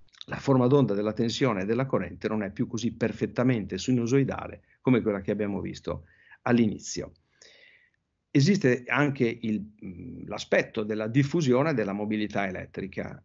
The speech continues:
che si immagina essere sempre, sempre crescente. E questo significa che occorre verificare la capacità della rete di sostenere questo nuovo, inaspettato carico elettrico che è rappresentato dagli accumulatori che sono,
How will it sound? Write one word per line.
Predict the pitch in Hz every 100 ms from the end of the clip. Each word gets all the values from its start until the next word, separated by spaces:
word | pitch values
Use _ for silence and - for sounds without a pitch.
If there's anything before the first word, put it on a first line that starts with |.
| - -
che | 120 113 -
si | - - - 92 90
immagina | 139 90 78 110 127 120
essere | 107 - 110
sempre, | 104 - 98 92 - -
sempre | - 101 95 95
crescente. | 107 95 - 90 87 - 87 - _ _ _ _ _ _
E | - 101 98
questo | - 156 165
significa | 160 143 110 123 135
che | - 139
occorre | 139 117 98 104
verificare | 110 131 135 - - 98 92 -
la | 110
capacità | 113 113 120 - 123 127 120
della | 92 113 151
rete | 110 92 - 98 95 _ _ _ _ _ _ _
di | - - 123 123 -
sostenere | - 123 - 147 180 101 90
questo | - 104 113
nuovo, | 120 117 104 117 160
inaspettato | 120 101 101 143 143 - -
carico | 135 117 120 - - 131 127
elettrico | 110 98 - 107 107 131
che | 110
è |
rappresentato | 101 95 127 175 - 98 113
dagli | 101 98 101
accumulatori | - 131 131 143 151 - 90 95 120 -
che | 123
sono, | 104 104 98